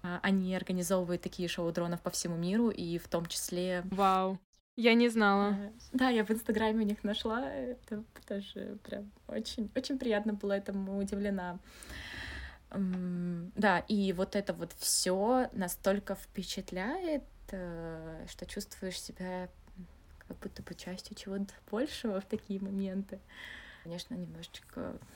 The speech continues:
Speaker 1: грустно говорить об этом сейчас, но будем верить, что в наших силах сделать, а, м,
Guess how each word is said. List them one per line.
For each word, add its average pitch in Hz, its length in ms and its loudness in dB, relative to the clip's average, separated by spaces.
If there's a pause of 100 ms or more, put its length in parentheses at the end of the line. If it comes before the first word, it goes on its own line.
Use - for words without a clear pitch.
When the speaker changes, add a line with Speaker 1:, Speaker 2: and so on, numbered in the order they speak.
(120)
Speaker 1:
грустно 208 360 -4
говорить 180 320 -8
об 175 60 -6
этом 175 200 -4
сейчас, - 500 -4
но 185 460 -4 (560)
будем 180 400 -8 (540)
верить, - 500 -6
что 180 400 0
в 170 80 -8
наших 175 480 -2
силах 180 500 -4 (240)
сделать, - 760 -6 (640)
а, 165 720 -6
м, - 560 -6